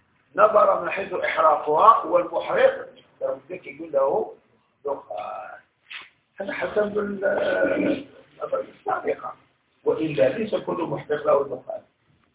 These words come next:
الجولة، الشمس قد تحرقه بلا دخان. المهم نعمل. الكهرباء قد تحرقه بلا دخان. تحرق الأشياء وتميتها بلا دخان.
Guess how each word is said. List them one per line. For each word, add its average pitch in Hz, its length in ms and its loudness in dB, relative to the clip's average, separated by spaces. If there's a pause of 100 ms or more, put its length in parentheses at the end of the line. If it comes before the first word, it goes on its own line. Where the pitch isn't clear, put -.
(920)
الجولة، 190 540 2 (460)
الشمس 208 400 -2
قد - 220 2
تحرقه 427 600 4 (680)
بلا 403 180 4
دخان. 381 400 -4 (920)
المهم 208 300 0
نعمل. 160 460 2 (180)
الكهرباء 139 800 4 (160)
قد - 100 -8
تحرقه - 720 0 (400)
بلا 392 180 -2
دخان. - 400 -6 (420)
تحرق - 320 -2
الأشياء 151 420 -4
وتميتها 170 480 -6
بلا 359 260 -2
دخان. - 340 -12